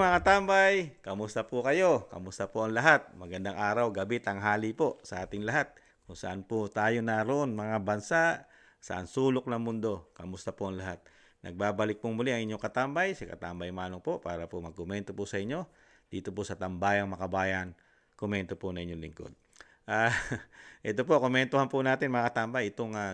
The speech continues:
ginagawa pong trabaho na, na, na wala pong kapaki-pakinabang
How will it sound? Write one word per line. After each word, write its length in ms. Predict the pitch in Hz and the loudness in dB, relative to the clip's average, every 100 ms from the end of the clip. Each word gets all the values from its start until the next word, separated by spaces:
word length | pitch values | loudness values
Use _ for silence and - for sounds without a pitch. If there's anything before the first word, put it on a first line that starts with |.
| 90 | -4
ginagawa 560 | 107 117 110 117 117 | 2 4 4 4 4
pong 160 | 120 113 | 2 -2
trabaho 560 | 107 104 110 113 120 85 _ _ _ _ _ - | 0 4 4 4 2 -2 _ _ _ _ _ -8
na, 480 | 98 107 101 98 87 _ _ _ | 0 2 2 0 -6 _ _ _
na, 320 | 107 107 101 | -2 0 0
na 160 | 104 117 | 2 4
wala 400 | 113 123 139 143 151 | 8 10 10 10 6
pong 160 | 151 | 0
kapaki-pakinabang 1120 | - 123 - - 147 - - 127 131 123 117 | 2 4 4 4 2 2 -2 2 4 4 2